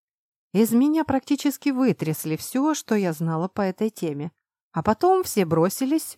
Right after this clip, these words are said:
мыть руки. И ещё и огнём дезинфицировали. Ещё я нарисовала на листе устройство простейшего микроскопа.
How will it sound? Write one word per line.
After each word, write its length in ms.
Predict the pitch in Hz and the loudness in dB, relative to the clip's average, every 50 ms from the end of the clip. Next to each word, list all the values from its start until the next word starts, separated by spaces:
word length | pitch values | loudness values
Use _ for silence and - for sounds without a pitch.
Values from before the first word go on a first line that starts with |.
| _ - | _ -4
мыть 420 | 170 165 160 160 147 - - _ _ _ _ - | 0 0 0 0 -2 -6 -16 _ _ _ _ -8
руки. 520 | - 165 165 175 143 127 - - - 185 - _ _ _ _ _ _ _ _ _ _ _ - | -6 -4 -2 -2 -4 -4 -8 -18 -18 -20 -20 _ _ _ _ _ _ _ _ _ _ _ 0
И 60 | 294 | 2
ещё 340 | 302 294 269 - - 294 285 | 4 4 4 4 6 4 4
и 140 | 277 277 285 | 6 8 8
огнём 500 | 285 233 196 175 180 190 180 170 180 180 | 8 8 6 4 2 2 4 4 4 4
дезинфицировали. 960 | 170 175 160 185 180 - 190 185 - - 180 170 165 165 160 165 160 165 175 _ _ _ _ _ _ _ _ _ _ _ _ _ _ _ _ _ _ _ _ _ _ _ _ _ _ _ _ - | 2 2 2 2 2 2 0 -4 -4 -2 -2 0 0 0 0 0 -2 -2 -6 _ _ _ _ _ _ _ _ _ _ _ _ _ _ _ _ _ _ _ _ _ _ _ _ _ _ _ _ -4
Ещё 360 | 160 185 240 262 - - 381 | 0 0 0 2 2 2 2
я 140 | 339 330 302 | 4 4 4
нарисовала 640 | 269 226 220 214 - - 214 208 233 302 311 262 | 2 2 2 0 0 0 0 2 4 2 2 2
на 140 | 214 202 185 | 2 0 0
листе 480 | 170 170 170 - - - 226 262 320 302 | -2 -2 -4 -6 -8 -4 -2 0 0 0
устройство 760 | - 185 170 - - - 180 208 269 330 320 - - 262 262 | -2 -2 -6 -6 -6 -6 -2 -2 -2 -2 -2 -2 -2 -2 -2
простейшего 800 | - - 190 180 175 - - 196 208 226 208 - 214 208 208 202 | 0 0 -2 -2 -2 -4 -2 0 0 0 0 -2 -6 -4 -4 -2
микроскопа. 840 | 196 196 196 - 196 208 214 - - - 160 143 - - - 160 | -2 -2 -2 -2 0 -2 -2 -2 -4 -8 -8 -8 -8 -10 -14 -16